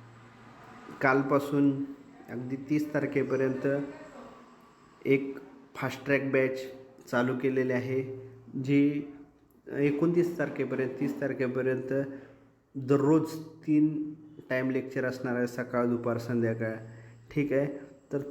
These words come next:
ती जरी बॅच कुणाला चालू करायची असेल, लावायची असेल, तर त्यांनी या नंबरला WhatsApp मेसेज करा किंवा कॉल करा. ठीक आहे, आणि जरी मॉक टेस्ट हवे असतील तरीही तुम्ही WhatsApp-ला मेसेज करू शकता आणि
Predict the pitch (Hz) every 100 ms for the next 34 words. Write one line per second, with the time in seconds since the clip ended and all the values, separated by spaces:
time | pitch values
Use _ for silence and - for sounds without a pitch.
0 | 165 165 160 151 147 143 143 147 135 131
1 | - 135 127 - 127 123 117 120 120 131
2 | 127 120 117 117 117 113 139 139 - -
3 | - - 131 131 131 127 131 123 - -
4 | 131 127 127 123 120 123 123 117 - -
5 | 117 - 120 123 123 - 120 - 123 123
6 | - - - - 127 127 165 - - -
7 | - - 123 120 127 117 120 - - -
8 | - - - - - 147 156 151 156 -
9 | - 120 139 143 147 160 151 - - 156
10 | 151 135 131 127 - 147 143 139 135 143
11 | 156 165 - - - - 135 135 139 135
12 | - - - - - - - - - -
13 | - - - 123 123 139 127 131 127 123
14 | - 120 - 123 120 131 - - 131 131
15 | 135 165 -